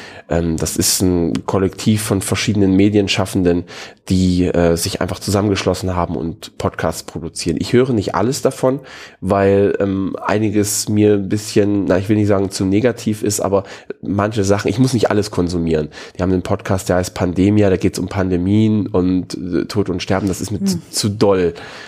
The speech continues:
Speaker 1: Ne? Und das ist im Prinzip, die sind bestimmt gut vorbereitet, die Podcasts sind bestimmt toll, aber ich will mich nur, wenn ich sehe, Corona ist sowieso allgegenwärtig, muss ich mir das nicht noch auf die Ohren geben. Ähm,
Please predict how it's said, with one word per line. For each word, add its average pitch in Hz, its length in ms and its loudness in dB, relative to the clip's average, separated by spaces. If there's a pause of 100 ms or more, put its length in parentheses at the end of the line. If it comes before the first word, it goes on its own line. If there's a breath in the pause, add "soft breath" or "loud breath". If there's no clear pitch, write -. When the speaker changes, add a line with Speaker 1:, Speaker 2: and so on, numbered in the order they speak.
(140 loud breath)
Speaker 1:
Ne? 90 160 0
Und 101 80 2
das 95 120 -2
ist 101 140 -2
im 101 100 2
Prinzip, 95 300 -2
die 101 80 -6
sind 110 180 0
bestimmt 147 300 0
gut 143 140 -4
vorbereitet, 92 520 0
die 87 60 -4
Podcasts 101 480 -4
sind 101 100 -2
bestimmt 101 320 -2
toll, 101 160 0
aber 80 140 0
ich - 140 -6
will 107 100 4
mich 107 240 0
nur, 110 400 2 (520)
wenn 101 140 0
ich 98 160 2
sehe, 110 240 6
Corona 110 400 2
ist 101 80 4
sowieso 104 380 4
allgegenwärtig, 92 640 0
muss 104 140 0
ich 101 100 -2
mir 101 80 0
das 95 160 -2
nicht 95 120 -4
noch 92 120 -6
auf 85 100 -8
die - 120 -6
Ohren 95 260 0
geben. - 300 -10 (760 loud breath)
Ähm, 101 460 2